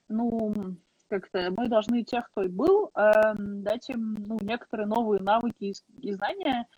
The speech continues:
и направить их в те, как бы, области, которые щас развиваются, и там, где эти кадры нужны. Но ты их, блин, даже найти не можешь, <laughs> потому что непонятно, как их искать. Их не существует в сети. Ну, в смысле, там, в, это,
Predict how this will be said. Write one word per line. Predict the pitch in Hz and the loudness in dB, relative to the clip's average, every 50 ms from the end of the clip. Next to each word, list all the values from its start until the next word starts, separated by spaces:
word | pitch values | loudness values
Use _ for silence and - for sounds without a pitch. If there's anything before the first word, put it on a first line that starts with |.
| _ _ _ | _ _ _
и | - 240 | -2 -2
направить | 233 202 240 240 240 - - | -2 0 0 -2 -2 -4 -8
их | _ | _
в | _ | _
те, | - - 226 226 220 208 202 - | -6 -4 0 2 2 0 0 -2
как | 196 190 190 | -6 -6 -4
бы, | 190 196 190 | -2 0 0
области, | 180 - - 392 392 330 - _ - 233 208 | 2 4 4 6 4 4 2 _ -6 -10 -10
которые | - - - 208 240 269 262 214 214 | -10 -8 -4 -2 -2 0 0 -2 -4
щас | - - 220 - - | -2 -4 -4 -4 -4
развиваются, | 208 196 202 202 202 208 196 175 180 - - - | -8 -6 -4 0 2 4 4 2 2 -4 -8 -6
и | |
там, | - 202 220 | -4 -4 -2
где | 208 214 | -2 -4
эти | 202 - - | -4 -6 -4
кадры | - 208 208 196 - 185 | -2 -2 -2 -2 -4 -8
нужны. | 185 190 196 202 185 175 | -8 -8 -8 -8 -10 -12
Но | 175 _ - | -14 _ -10
ты | 247 | -10
их, | 240 220 208 | -10 -10 -10
блин, | 247 240 226 208 | -12 -10 -8 -4
даже | 196 214 214 220 | -2 -2 -2 -4
найти | 214 214 220 - 269 233 | -6 -10 -6 -4 -2 -2
не | 214 196 | 0 0
можешь, | 196 190 180 180 175 - - _ _ _ - - _ - | 0 0 0 0 -2 -6 -10 _ _ _ -20 -20 _ -12
<laughs> | - - - - 247 - 254 - - - | -12 -8 -6 -4 -2 -2 -2 -2 -2 -2
потому | 294 247 254 254 | -2 0 -2 -2
что | - - 254 | 0 2 2
непонятно, | 214 220 233 208 - 240 240 262 262 247 240 240 | 4 4 4 4 2 2 2 2 0 0 -2 -2
как | 220 214 202 - - | -2 -2 -4 -4 -6
их | - - - | -12 -10 -10
искать. | 214 - - 214 196 185 - - - _ _ - | -4 2 2 2 2 2 -2 -10 -20 _ _ -6
Их | 254 - - | -6 -2 0
не | 269 262 | 0 0
существует | 254 - 262 - - 285 - - 277 277 247 202 - | 2 0 -2 -2 -2 -2 0 0 2 2 2 0 -2
в | - | -4
сети. | - 226 208 - - 220 202 185 190 - _ _ _ _ _ - | -4 -6 -4 -2 -2 0 0 0 -2 -4 _ _ _ _ _ -6
Ну, | 233 233 226 | -6 -6 -4
в | |
смысле, | - - 240 240 - - 214 202 196 | -4 -4 -4 -4 -4 -2 0 0 0
там, | 190 196 170 180 175 - | 0 -2 -4 -6 -4 -4
в, | - | -2
это, | 196 190 185 185 185 180 - 185 | 0 2 2 2 0 -2 -4 -6